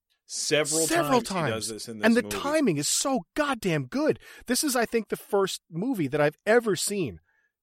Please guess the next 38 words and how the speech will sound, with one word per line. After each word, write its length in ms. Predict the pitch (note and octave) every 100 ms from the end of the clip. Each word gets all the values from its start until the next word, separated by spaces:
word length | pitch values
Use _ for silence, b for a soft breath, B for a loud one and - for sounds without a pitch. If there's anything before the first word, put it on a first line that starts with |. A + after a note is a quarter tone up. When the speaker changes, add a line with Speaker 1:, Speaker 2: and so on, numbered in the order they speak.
| _
Speaker 2:
use 320 | E3 G#3 D3
the 80 | E3
oblique 400 | E3 C#3 F#3 -
kick 320 | - A#2 - _ _ _
in 140 | D#3+ A#2+
the 140 | F#2+ -
next 380 | A#2 G#2+ - - - - -
fight 320 | - A#2 G2+
with 220 | G2+ -
Chuck 220 | - E2+ F#2
Norris. 340 | E2+ - - - - - _ _ _ _ _ - _ _
Later, 320 | - G2 E2+ - - -
coming 240 | G#2+ F2+
up 140 | F2+ - - - B2+ -
very 140 | - E2+
soon. 200 | - - - _
To 100 | -
stop 360 | E3 - D#3+ C#3 _ _
movement. 460 | D3+ F3 C3+ G2 - _
And 120 | F3
he 80 | F3+
does 180 | G3 G3
it 100 | F#3+
so 240 | - A3 G#3+
effectively. 580 | - E3 D3+ A2+ G2 b b b b
He 120 | F#3
does 240 | F3 B2+
that. 260 | D3 F#3 G3 b b b b
He 140 | - F#3
does 240 | F3+ C#3+
the, 220 | D3+ C#3+
the 140 | C#3 D3
kick 280 | - A3+ - _ _ -
to 140 | G#3
Bob 380 | B2 D#3+ F3 E3+
Wall's 300 | F#3+ F3+ B2+
lead 340 | A#2+ E3+ F3
hand, 460 | C3+ C#3+ C#3 F#3